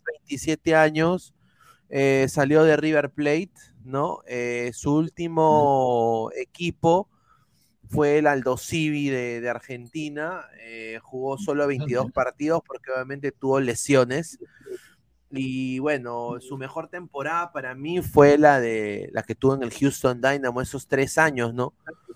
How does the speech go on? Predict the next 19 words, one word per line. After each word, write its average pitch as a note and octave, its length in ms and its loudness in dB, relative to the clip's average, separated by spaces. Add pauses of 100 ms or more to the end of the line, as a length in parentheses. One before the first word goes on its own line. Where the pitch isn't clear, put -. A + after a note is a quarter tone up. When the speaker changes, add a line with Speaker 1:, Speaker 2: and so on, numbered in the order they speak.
(240)
Speaker 1:
Tuvo D#3 560 10
trece E3+ 460 0
goles F3 720 4
en C3 220 -12
esos D3 280 -6
tres D#3 300 -4
años, E3 640 -4
tu-, C3+ 140 0
tuvo D3 280 0
trece E3 460 -2
goles, F3 600 4 (640)
tuvo E3 260 6
trece F3+ 400 0
asistencias E3 800 -4
en C#3+ 100 -2
el B2+ 100 -2
dos B2 140 0
mil D3+ 180 -6
dieciocho. C#3 640 -2